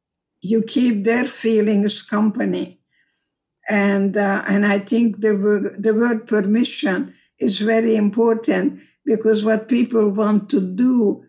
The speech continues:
is run away from it. They just want to get rid of it right now.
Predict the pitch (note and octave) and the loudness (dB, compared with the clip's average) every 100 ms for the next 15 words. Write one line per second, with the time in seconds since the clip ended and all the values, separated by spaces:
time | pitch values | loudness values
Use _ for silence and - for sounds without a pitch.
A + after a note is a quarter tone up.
0 | - A3 G#3+ A3 A3 G#3+ G3+ A3 G#3+ - | -2 0 2 2 2 2 2 2 0 -2
1 | G3 F3+ - - - _ _ _ _ _ | -4 -4 -6 -10 -20 _ _ _ _ _
2 | _ _ _ _ _ _ _ _ _ _ | _ _ _ _ _ _ _ _ _ _
3 | G#3+ G3+ F#3 - A#3+ C4 - - G3+ G#3 | -2 -2 -2 -4 -2 0 -2 -4 -2 0
4 | A3+ A3+ - G#3+ - - F#3+ A3+ A3 G#3+ | 0 0 0 -2 -2 -6 -2 0 0 0
5 | A3+ A3 A3 G3 G3 - G3 G3+ G3 G3 | 0 2 2 0 -2 -4 -4 -2 -2 -4
6 | G#3+ G3 | -6 -4